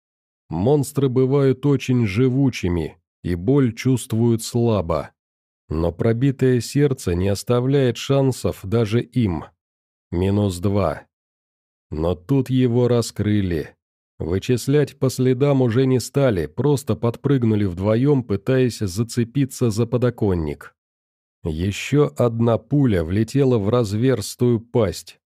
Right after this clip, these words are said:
Влетела, правда, не так удачно. Мозг оказался не задет, но часть челюсти вынесла сплющившейся пулей. Теперь кусать точно не сможет. Минус три.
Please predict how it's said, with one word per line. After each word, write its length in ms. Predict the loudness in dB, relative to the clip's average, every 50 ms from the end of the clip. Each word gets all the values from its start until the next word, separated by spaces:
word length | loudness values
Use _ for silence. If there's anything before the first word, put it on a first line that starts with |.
| _ _ _ _ _ _ _ -10
Влетела, 540 | -6 -4 -2 -2 -2 0 0 0 0 0 0
правда, 420 | 0 0 0 2 2 2 2 2
не 140 | 4 2 2
так 320 | 2 2 0 0 0 0
удачно. 720 | -2 0 2 2 0 0 -2 -4 -4 -2 -4 -4 -4 -10 _ _ _ _ -8
Мозг 440 | -4 0 2 2 2 2 0 -2 -4
оказался 720 | -4 -2 -2 -2 -2 0 0 0 0 0 0 0 0 0
не 160 | 0 2 0 0
задет, 580 | 0 0 -2 0 0 0 0 0 0 -4 -10 _ _ _ _ _ _ _ _ _ -6
но 220 | -4 -2 -2 -2
часть 500 | -2 -2 0 0 0 0 0 -4 -8 -12
челюсти 600 | -4 -2 0 2 2 2 2 0 -2 -4 -4 -4 -4
вынесла 640 | -2 0 0 2 4 4 2 0 0 0 0 0
сплющившейся 1000 | 0 -2 -4 -2 0 0 0 0 0 -2 -2 -2 -2 0 0 0 0 0 0 -4
пулей. 580 | -2 0 0 2 2 2 0 -2 -4 -6 -10 _ _ _ _ _ _ -6
Теперь 300 | -6 -2 0 0 0 0
кусать 580 | 0 0 -2 -2 0 0 0 0 0 -2 -6 _ -2
точно 360 | 0 0 0 0 -2 -2 -2
не 140 | 0 0 -2
сможет. 580 | -2 -2 -2 0 0 0 -2 -4 -8 -8 -10 _ _ _ _ _ _ _ _ _ _ _ _ -8
Минус 540 | -4 -2 0 0 0 2 0 0 -2 -4 -6
три. 420 | -2 0 0 0 -2 -4 -8